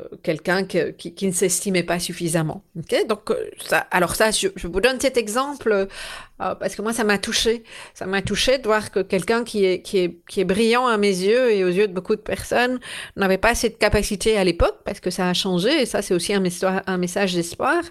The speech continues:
elle n'avait pas cette capacité à, à,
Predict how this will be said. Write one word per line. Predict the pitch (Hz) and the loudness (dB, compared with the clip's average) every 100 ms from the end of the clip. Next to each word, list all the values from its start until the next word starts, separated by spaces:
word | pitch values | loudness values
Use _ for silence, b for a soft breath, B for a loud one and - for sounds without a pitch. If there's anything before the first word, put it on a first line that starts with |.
| B B B B - | B B B B -4
elle | 196 | 2
n'avait | 196 | 2
pas | 254 | 2
cette | 294 269 | 0 0
capacité | - 208 202 190 190 233 262 | 2 2 2 0 -2 2 4
à, | 254 202 190 180 _ - | 4 2 0 -6 _ -4
à, | 196 190 180 | 0 2 0